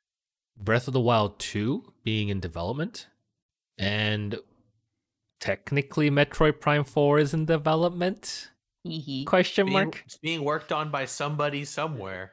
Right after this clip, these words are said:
Speaker 1: In somewhere in the world. And then they announced a new Monster Hunter, which Darren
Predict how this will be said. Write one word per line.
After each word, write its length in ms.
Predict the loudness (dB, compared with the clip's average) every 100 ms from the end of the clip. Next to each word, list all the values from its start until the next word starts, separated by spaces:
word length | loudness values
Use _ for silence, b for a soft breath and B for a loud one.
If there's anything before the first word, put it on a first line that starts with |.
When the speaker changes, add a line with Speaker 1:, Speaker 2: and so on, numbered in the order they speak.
| -8
Speaker 1:
In 340 | 0 0 2 2
somewhere 420 | 2 2 2 2
in 60 |
the 80 | 0
world. 280 | 0 -2 -4 0
And 300 | 2 4 6
then 380 | 6 6 2 2
they 100 | 2
announced 440 | 4 4 2 2
a 40 | 0
new 140 | 2
Monster 420 | 2 2 2 0
Hunter, 360 | -2 -2 -4 -4
which 360 | 0 -2 -2 -2
Darren 420 | 0 0 -2